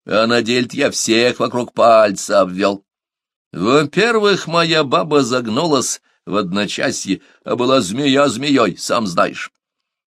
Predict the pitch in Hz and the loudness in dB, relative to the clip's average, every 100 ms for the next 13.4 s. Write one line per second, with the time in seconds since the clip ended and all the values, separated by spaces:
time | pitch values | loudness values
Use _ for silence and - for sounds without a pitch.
0 | _ 80 90 123 127 117 - - 269 - | _ -6 -4 -2 -2 -2 -4 -4 -4 -4
1 | 269 247 247 202 - 220 165 185 - 139 | -4 -2 0 -2 -2 -4 -4 -4 -2 -4
2 | - - 113 95 - - _ _ _ _ | -4 0 2 2 -2 -18 _ _ _ _
3 | _ - 92 - - 208 262 202 156 175 | _ -4 -2 -2 -2 0 0 0 -2 -2
4 | 180 139 107 147 - 113 98 - 95 120 | 0 0 0 -2 -2 -4 -4 -4 -2 2
5 | 143 120 - 107 92 - 85 92 87 82 | 2 0 -4 -6 -6 -8 -4 -4 -4 -6
6 | 71 110 139 - 123 - _ - - - | -4 0 0 -2 -6 -8 _ -20 -20 -10
7 | - 143 147 143 139 139 135 135 131 127 | 0 4 6 4 4 2 2 2 2 2
8 | 135 123 117 117 113 104 190 117 92 95 | 2 2 2 4 2 0 0 0 2 2
9 | 87 113 214 226 226 - 185 202 170 - | 2 0 2 2 0 0 -2 -2 -4 -6
10 | _ _ _ _ - 139 147 - 139 135 | _ _ _ _ -4 0 0 2 2 4
11 | 156 160 160 156 135 143 143 147 139 - | 2 0 0 2 4 4 2 0 -4 -6
12 | - 123 135 120 135 117 98 98 104 147 | -4 0 0 2 2 2 2 2 2 2
13 | 180 147 147 | 0 0 -2